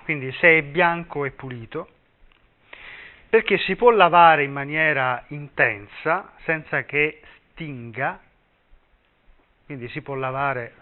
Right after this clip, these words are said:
abbondantemente, quindi senza che sbianchi, perché è già bianca, e perché va resa nuovamente bianca per essere indossata nella vita quotidiana e quindi essere sporcata.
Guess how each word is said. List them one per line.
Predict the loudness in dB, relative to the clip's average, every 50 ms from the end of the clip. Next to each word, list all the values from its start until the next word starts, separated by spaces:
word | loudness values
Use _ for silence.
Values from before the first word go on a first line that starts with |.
| _ _ _
abbondantemente, | -14 -12 -12 -10 -10 -10 -12 -8 -6 -4 -4 -4 -6 -8 -12
quindi | -14 -12 -16 -16 -18 -20 -20 -20 -20 -6
senza | -4 -4 -4 -2 -2 -2
che | -2 -2 -4
sbianchi, | -6 -2 0 0 0 0 -2 -8 -12 -12 -14
perché | -14 -14 -10 -8 -8 -8
è |
già | -6 -6 -8 -8
bianca, | -6 -4 -4 -4 -4 -6 -12 -16 -12 -12 -12 -12 -14 _ _ _ _ _ _ _ _ _ _ _ _ _ _ _ _ _ _ _ _ _ -20 -20 _ -20 _ _ _ _ -20 -20 -20 -20 -20 -20 -20 -20 -20 _ _ -6
e | -6 -6 -2
perché | 0 -2 -2 -2 -4 -8 -4 -2 0 0 0 -2 -6 -12 _ _
va | -8 2 4 4 4 4 0 -4
resa | 0 2 4 4 4 2 2 0 -4 -4
nuovamente | -4 -4 -4 -4 -4 -4 -4 -6 -6 -8 -10 -10 -10 -10
bianca | -6 -4 -2 -2 -2 -4 -10 -16 -18 _ -14 -14 -6
per | -4 -2 -2
essere | -2 -6 -6 -8 -6 -6
indossata | -6 -8 -6 -6 -8 -8 -8 -6 -2 0 0 0 0 -4 -6 -8 -8 -8 -8 -10
nella | -10 -8 -6 -6
vita | -6 -6 -6 -6 -6
quotidiana | -6 -8 -10 -8 -4 -2 -2 -2 -2 -4
e | -8
quindi | -8 -12 -10 -8 -8
essere | -10 -10 -12 -12 -12 -12
sporcata. | -14 -14 -14 -16 -14 -6 -6 -6 -4 -6 -10 -14 -18 -20